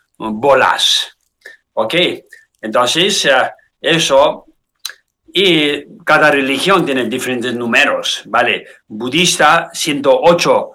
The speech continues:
bolas. ¿Y por qué ciento ocho? También es la cosa del ciento ocho es auspicioso número dicho por Buda. Y Buda enseñó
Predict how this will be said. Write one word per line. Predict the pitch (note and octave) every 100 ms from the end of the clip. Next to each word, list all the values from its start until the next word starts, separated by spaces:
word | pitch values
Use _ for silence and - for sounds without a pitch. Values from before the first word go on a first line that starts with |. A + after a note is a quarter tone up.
| _
bolas. | - G#2 C#3+ C#3+ A2 F2+ - - - _ _ _ _ -
¿Y | C3 -
por | - E3
qué | E3+ A#3
ciento | G3+ F#3+ F3 E3
ocho? | F3 E3+ C3 G#2 F2 - _ _ _
También | - G#2+ A2 C#3 D3 A2+ G#2 _ _
es | A#2 A#2+
la | B2+ B2 A#2 - - _
cosa | - A#2 D#3
del | D3+ B2 A2+ A2+ - _
ciento | - - E3 D#3+ E3 C#3+
ocho | E3 G#3 G3+
es | F3 C#3+ - -
auspicioso | D3 - - F#3+ G3 - E3+ C3+ C#3+ C#3 C#3 - _ - -
número | B2+ C3 C3+ D#3 D3 A2+ - - - _
dicho | C3+ C#3 C3+
por | G#2+ A#2 A#2
Buda. | C3+ C#3 - - - _ - _ -
Y | C#3 C3+ C3 A#2+
Buda | A#2 B2 F3+ F3+ F3 F3
enseñó | D#3 D3+ E3 D#3 G3+ E3+ A2